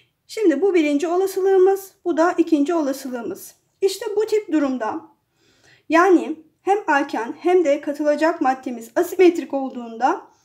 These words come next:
ne yaparız? Burada Markov-Nikov kuralını kullanırız.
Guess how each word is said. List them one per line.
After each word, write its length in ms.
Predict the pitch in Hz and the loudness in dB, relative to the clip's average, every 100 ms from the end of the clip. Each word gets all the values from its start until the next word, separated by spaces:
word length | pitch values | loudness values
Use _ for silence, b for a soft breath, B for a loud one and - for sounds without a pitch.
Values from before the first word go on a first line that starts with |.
| _ - | _ 0
ne 100 | 359 | 0
yaparız? 460 | - 226 190 - _ b b b b _ | 0 -8 -16 -18 _ b b b b _
Burada 480 | 440 427 339 370 403 | -4 0 2 0 2
Markov-Nikov 800 | 330 381 381 302 311 359 262 247 | 4 4 2 2 2 2 -2 -2
kuralını 580 | 403 392 311 285 370 415 - _ | 0 2 2 0 -2 -4 -10 _
kullanırız. 640 | - 349 262 214 - - | -4 -2 -2 -8 -16 -20